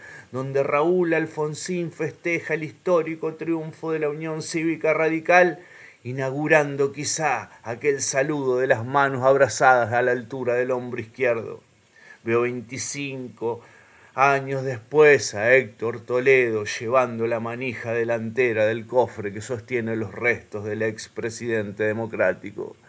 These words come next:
Veo un operario de Magromer, una maestra rural que viaja todos los días a García. Lo veo al sereno de Ducilo, a un empleado de la panificadora llegando de madrugada.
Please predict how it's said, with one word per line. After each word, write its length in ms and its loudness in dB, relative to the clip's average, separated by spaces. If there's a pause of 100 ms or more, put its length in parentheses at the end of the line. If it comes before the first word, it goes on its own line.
(300)
Veo 280 0
un 100 -8
operario 640 -4
de 120 0
Magromer, 720 -4
una 200 -8
maestra 540 -6
rural 560 0
que 140 -4
viaja 380 -4
todos 300 -2
los 220 -8
días 340 -6
a 60 0
García. 760 -4 (340)
Lo 160 -6
veo 180 2
al 140 -2
sereno 560 0
de 140 0
Ducilo, 720 -6
a 40 -2
un 160 -10
empleado 680 -2
de 100 0
la 160 0
panificadora 1080 2
llegando 600 -2
de 100 0
madrugada. 920 0